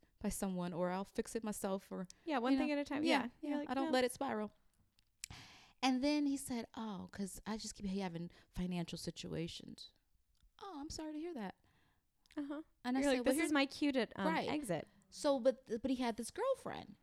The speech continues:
Speaker 1: And I said,
Speaker 2: Okay.
Speaker 1: "Well, here's the, here's the bigger thing." So I, I just honestly told him, I said, "Listen, if you don't have any desire to leave your girlfriend,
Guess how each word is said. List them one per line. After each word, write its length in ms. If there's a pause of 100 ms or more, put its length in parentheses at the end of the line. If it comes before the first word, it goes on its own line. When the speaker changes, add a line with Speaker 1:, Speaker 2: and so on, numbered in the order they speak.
Speaker 1:
And 240
I 60
said, 80
Speaker 2:
Okay. 80
Speaker 1:
"Well, 100
here's 220
the, 160
here's 220
the 80
bigger 200
thing." 320
So 160
I, 180
I 140
just 220
honestly 320
told 180
him, 60
I 40
said, 180
"Listen, 400 (1120)
if 280
you 120
don't 180
have 120
any 120
desire 380
to 80
leave 180
your 80
girlfriend, 640